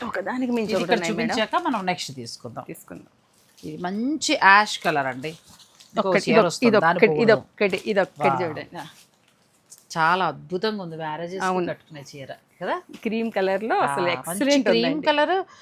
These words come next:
Speaker 2: gold and silver బుట్టి ఇచ్చారు. అదే gold and silver రేషం తోటి కలుపుతూ చాలా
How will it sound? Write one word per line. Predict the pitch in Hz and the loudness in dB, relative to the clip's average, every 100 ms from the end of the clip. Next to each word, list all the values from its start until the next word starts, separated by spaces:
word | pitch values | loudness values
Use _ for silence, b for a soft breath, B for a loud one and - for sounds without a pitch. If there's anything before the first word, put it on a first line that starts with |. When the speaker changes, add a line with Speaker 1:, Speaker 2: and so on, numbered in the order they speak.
| b - | b 2
Speaker 2:
gold | 214 262 302 | 6 8 6
and | 320 262 | 2 0
silver | 233 220 240 | -2 0 0
బుట్టి | 214 233 226 | 0 -2 -4
ఇచ్చారు. | 175 - 175 226 | -6 -4 0 0
అదే | 262 170 190 254 339 359 | 4 4 4 0 0 0
gold | 254 262 269 | 6 6 6
and | 254 254 | 4 0
silver | 214 220 208 202 196 320 339 b b b b | -2 0 2 2 2 0 -4 b b b b
రేషం | 175 202 262 - 320 | 0 4 4 4 -2
తోటి | 262 262 240 | 0 -2 0
కలుపుతూ | 208 185 185 285 285 | 0 0 -4 -8 -4
చాలా | 190 160 190 240 | 0 4 8 8